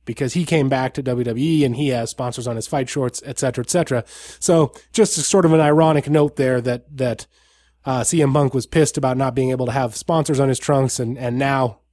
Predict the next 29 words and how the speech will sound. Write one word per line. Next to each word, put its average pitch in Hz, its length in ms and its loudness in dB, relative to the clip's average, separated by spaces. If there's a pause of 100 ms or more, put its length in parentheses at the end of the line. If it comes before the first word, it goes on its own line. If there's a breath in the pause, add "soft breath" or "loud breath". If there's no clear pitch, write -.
(220)
presumably 127 540 2
he 131 200 -2 (180)
won't 127 180 0
be 127 100 2
able 120 160 -2
to 110 60 -4
have 120 140 -6
sponsors 170 380 0
on 127 120 2
his 123 80 -2
trunks 131 320 0
in 117 80 -4
the 117 60 -2
U 127 120 2
F 117 60 -4
C. 156 280 2 (560 loud breath)
Also, 214 380 4
though, 170 360 6
i-, - 20 -10
in 170 340 -2
response 160 400 0
to 165 60 -4
Mike 147 220 0
Smith, 170 300 0
I 143 80 -2
guess 139 220 -2
I 135 60 2
would 131 160 -2
say, 131 340 0